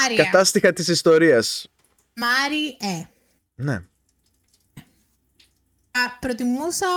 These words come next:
Speaker 1: ο Μάικλ Τζάκσον να μην ξαναναφερθεί ποτέ. Ποτέ στην ιστορία.
Speaker 2: Εντάξει.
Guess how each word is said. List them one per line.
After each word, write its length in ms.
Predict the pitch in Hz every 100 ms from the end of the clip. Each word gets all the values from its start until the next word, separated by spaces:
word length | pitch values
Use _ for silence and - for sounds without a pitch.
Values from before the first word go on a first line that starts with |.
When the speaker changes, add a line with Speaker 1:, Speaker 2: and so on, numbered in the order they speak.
| 320
Speaker 1:
ο 40 | 269
Μάικλ 280 | 277 294 339
Τζάκσον 460 | 254 285 302 - 330
να 140 | 285
μην 240 | 277 320 320
ξαναναφερθεί 680 | - 269 254 240 247 302
ποτέ. 640 | 262 _ 247 247 - 202 - _ _ _ _ _ _ _ _
Ποτέ 160 | - 196
στην 260 | - - 190
ιστορία. 540 | 185 185 175 170 170 _ _ _ _ _ _ _ _ _ _ _ _ _ _ _ _ _ _
Speaker 2:
Εντάξει. 580 | 185 151 107 - -